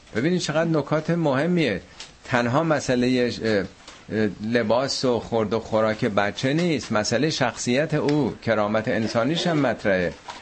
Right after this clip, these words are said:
بنابراین مجاز نیست که با زبان تحقیر یا توهین. می‌دونی آدم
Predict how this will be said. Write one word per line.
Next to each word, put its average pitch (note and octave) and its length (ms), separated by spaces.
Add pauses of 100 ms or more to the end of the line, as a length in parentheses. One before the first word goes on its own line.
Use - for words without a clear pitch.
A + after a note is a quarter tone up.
(280)
بنابراین A#2 560
مجاز C#3 640
نیست F3+ 220
که C#3+ 220
با A2+ 220
زبان G#2+ 500
تحقیر G#2+ 540
یا G#2 160
توهین. F#2 420
می‌دونی A#2 220
آدم B2+ 500